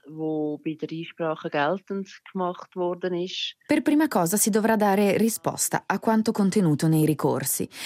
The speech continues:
Speaker 2: ma la questione è relativamente semplice. Chi comprava una casa primaria sapeva che tale sarebbe rimasta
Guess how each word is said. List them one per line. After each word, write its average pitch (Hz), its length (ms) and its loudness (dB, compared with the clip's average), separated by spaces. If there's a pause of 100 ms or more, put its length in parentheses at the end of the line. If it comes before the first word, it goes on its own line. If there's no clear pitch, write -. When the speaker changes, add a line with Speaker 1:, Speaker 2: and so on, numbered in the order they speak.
(140)
Speaker 2:
ma 269 100 2
la 302 120 2
questione 147 640 2
è 233 120 2
relativamente 190 760 2
semplice. - 640 -2 (320)
Chi 302 160 2
comprava 196 460 4
una 147 140 4
casa 160 280 2
primaria 190 540 4
sapeva 220 500 4
che 180 120 2
tale 208 300 4
sarebbe 180 440 4
rimasta 175 600 4